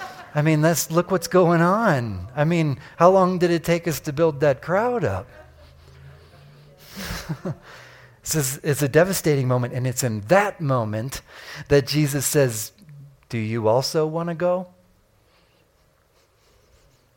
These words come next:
But Simon Peter answered him,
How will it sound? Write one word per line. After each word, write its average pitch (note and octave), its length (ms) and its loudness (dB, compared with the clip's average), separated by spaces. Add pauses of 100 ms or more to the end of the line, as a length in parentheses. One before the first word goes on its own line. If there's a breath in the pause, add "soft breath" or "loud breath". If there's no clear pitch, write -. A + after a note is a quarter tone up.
(1300 soft breath)
But B2+ 140 -2
Simon C#3 420 0
Peter C3 320 0
answered C#3 520 -2
him, B2 280 -2